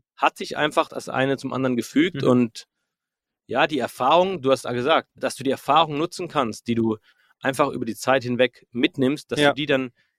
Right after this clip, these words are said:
Speaker 1: in ein neues Produkt stecken kannst, weil
Speaker 2: Ja.
Speaker 1: wir, wir machen Dinge anders. Also der, wie gesagt, das ist from scratch, alles neu,
Speaker 2: Mhm.
Speaker 1: aber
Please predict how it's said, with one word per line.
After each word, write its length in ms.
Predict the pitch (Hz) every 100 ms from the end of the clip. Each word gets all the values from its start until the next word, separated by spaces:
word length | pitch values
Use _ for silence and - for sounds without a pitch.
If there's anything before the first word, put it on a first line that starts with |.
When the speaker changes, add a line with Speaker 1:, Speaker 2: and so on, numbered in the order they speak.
| _
Speaker 1:
in 140 | 135
ein 80 | 156
neues 300 | 147 156 147
Produkt 260 | - 147 180
stecken 280 | - 143 117
kannst, 260 | 107 104
weil 120 | 117 139
Speaker 2:
Ja. 40 |
Speaker 1:
wir, 160 | 139 117 _ -
wir 100 | 117
machen 240 | 147 185
Dinge 240 | 156 139
anders. 300 | 120 135 117
Also 100 | 104
der, 240 | 107 113 95 _ _ _ _ _
wie 80 | -
gesagt, 200 | 110 143
das 80 | 117
ist 40 | -
from 180 | 151
scratch, 440 | 160 - 143 175 -
alles 280 | 135 143 -
neu, 380 | 117 127 180 247 -
Speaker 2:
Mhm. 280 | 135 131 - _
Speaker 1:
aber 300 | 117 120 117